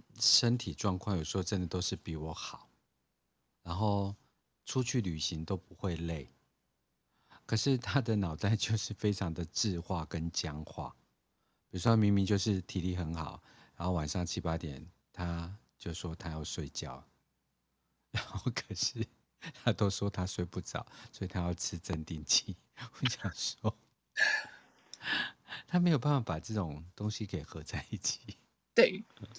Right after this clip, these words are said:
Speaker 2: 这，这就是我们现在过渡时期人种的困难、困境跟窘境。
Speaker 1: 对。
Speaker 2: 对，因为我们还是旧的智人时期的脑袋来掌控我们的人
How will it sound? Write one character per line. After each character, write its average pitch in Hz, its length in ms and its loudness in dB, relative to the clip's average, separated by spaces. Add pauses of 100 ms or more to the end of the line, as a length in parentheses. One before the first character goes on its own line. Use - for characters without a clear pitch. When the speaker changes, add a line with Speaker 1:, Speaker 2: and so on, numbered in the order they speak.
Speaker 2:
这， 247 140 4
这 254 180 6
就 262 120 2
是 247 120 -2
我 233 40 6
们 160 140 4
现 196 180 4
在 190 240 6 (760)
过 220 160 8
渡 208 180 4
时 196 200 -2
期 - 240 2
人 170 320 6
种 151 300 10
的 95 360 10 (540)
困 180 340 10
难、 - 240 8 (160)
困 190 220 8
境 175 180 8
跟 160 140 10
窘 143 100 6
境。 107 280 2
Speaker 1:
对。 160 200 4 (300)
Speaker 2:
对， - 180 12
因 214 140 8
为 233 60 12
我 185 160 10
们 160 140 6
还 160 140 -2
是 185 260 4
旧 202 280 6
的 170 260 12
智 196 140 4
人 160 180 8
时 156 160 4
期 147 180 0
的 151 120 8
脑 151 180 4
袋 170 160 0
来 139 160 8
掌 - 220 0
控 - 180 -2
我 - 80 0
们 - 100 -12
的 - 100 2
人 175 140 -2